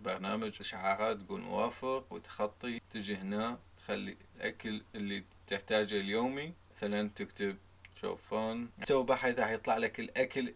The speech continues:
اللي عالمي مدخلته للبرنامج. هنا مثلًا تقدر تدخل شوفان الصبح وجبتك الأولى، تكتب شوفان بالبحث، راح يطلع لك اقتراحات، تختار واحدة من عندهن. هنا تجي تنتبه مثلًا serving size تخلي مية غرام،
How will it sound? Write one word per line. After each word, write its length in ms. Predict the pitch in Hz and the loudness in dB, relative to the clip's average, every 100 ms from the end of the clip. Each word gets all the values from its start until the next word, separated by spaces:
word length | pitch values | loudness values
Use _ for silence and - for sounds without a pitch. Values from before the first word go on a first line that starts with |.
| - | 0
اللي 240 | 107 107 | 2 2
عالمي 380 | 107 233 135 110 | 4 6 6 4
مدخلته 500 | 104 101 - 113 - | 4 2 4 2 2
للبرنامج. 460 | 104 98 98 101 101 - | 0 2 2 2 -2 -4
هنا 160 | 110 123 | 0 2
مثلًا 240 | 120 127 | 2 2
تقدر 220 | 110 113 | 2 2
تدخل 360 | 107 110 104 107 | 4 4 4 0
شوفان 400 | - 104 - 123 | 2 0 2 0
الصبح 400 | 113 - 104 104 | 0 0 0 2
وجبتك 460 | 101 98 95 104 117 | 2 0 -2 -2 0
الأولى، 400 | 107 139 139 151 - | 2 4 4 0 -4
تكتب 280 | 123 117 117 | -4 -2 -4
شوفان 420 | - 113 - 220 | 0 0 0 -2
بالبحث، 480 | 95 190 120 147 165 - - - | -2 2 2 4 0 6 6 8
راح 80 | 101 | 4
يطلع 300 | 101 117 107 | 4 4 4
لك 180 | 104 - - | 2 -2 -6
اقتراحات، 800 | 113 - 117 104 104 - 156 - - - | -8 -2 2 6 6 10 8 8 0 -4
تختار 420 | 107 - 117 104 | -4 0 2 4
واحدة 260 | 104 98 | 4 2
من 100 | 98 | -2
عندهن. 380 | 95 113 131 147 156 | 0 -2 -2 -4 -2
هنا 200 | 120 123 | 2 2
تجي 300 | 120 117 113 | 0 -4 -4
تنتبه 460 | 120 107 131 127 | -2 -2 0 2
مثلًا 460 | 117 107 107 107 113 - - - | 2 0 0 0 -2 -6 -14 -6
serving 440 | - 139 127 131 | 4 6 6 2
size 380 | 120 101 101 95 | 2 2 2 -4
تخلي 300 | - 107 104 | -2 0 0
مية 160 | 98 104 | 0 -2
غرام، 360 | 123 110 135 294 | -2 2 2 2